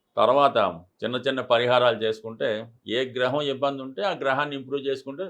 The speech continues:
ఆటోమేటిక్‌గా మనకు ఆ ఫలితం రావడం జరుగుతుంటుంది. చిన్న రెమెడీతో పెద్ద ఫలితాన్ని సాధించవచ్చు. ఏదైనా మీ జీవితం మీద మీకు శ్రద్ధ ఉన్నప్పుడు ఆ సిద్ధాంతం మీదో ఆ జ్యోతిష్కుడి మీద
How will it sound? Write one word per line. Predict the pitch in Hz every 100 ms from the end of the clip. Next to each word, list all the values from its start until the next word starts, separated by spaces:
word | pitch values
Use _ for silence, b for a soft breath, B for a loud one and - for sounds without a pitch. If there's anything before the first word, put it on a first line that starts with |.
| - -
ఆటోమేటిక్‌గా | 127 147 156 151 151 156 147
మనకు | 139 131
ఆ | 127
ఫలితం | 123 127 135 127
రావడం | 123 120 95 78 _ _ _ _ 82
జరుగుతుంటుంది. | 117 123 120 117 156 175
చిన్న | 143 160 180 160
రెమెడీతో | 156 156 156 147 135 - 120
పెద్ద | 113 - -
ఫలితాన్ని | 139 143 139 139 131
సాధించవచ్చు. | 120 120 123 120 117 120 107 - _ 107
ఏదైనా | 117 131 143 208 - _ _ _ _ 98
మీ | 117 131
జీవితం | 135 147 160 160
మీద | 151 143
మీకు | 135 131 123
శ్రద్ధ | 120 117 143 139
ఉన్నప్పుడు | 135 135 143 208 - _ _ _ _ _ _ _ _
ఆ | 107 113
సిద్ధాంతం | 120 110 143 139 139
మీదో | 139 135 139 -
ఆ | 117
జ్యోతిష్కుడి | 110 123 131 127 131 127
మీద | 123